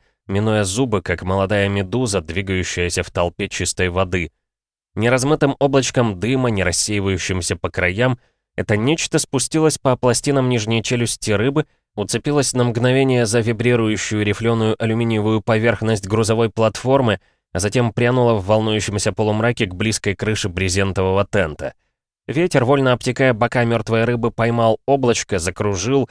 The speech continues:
и выбросил из-под хлопающего края брезента в открытую часть кузова, где горячие бурлящие струи дизельного выхлопа подбросили его над ревущими грузовиками, автомобилями и фурами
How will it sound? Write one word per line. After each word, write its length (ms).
и 80
выбросил 500
из-под 260
хлопающего 640
края 300
брезента 600
в 60
открытую 480
часть 340
кузова, 480
где 280
горячие 540
бурлящие 600
струи 360
дизельного 600
выхлопа 440
подбросили 640
его 300
над 220
ревущими 500
грузовиками, 800
автомобилями 920
и 20
фурами 500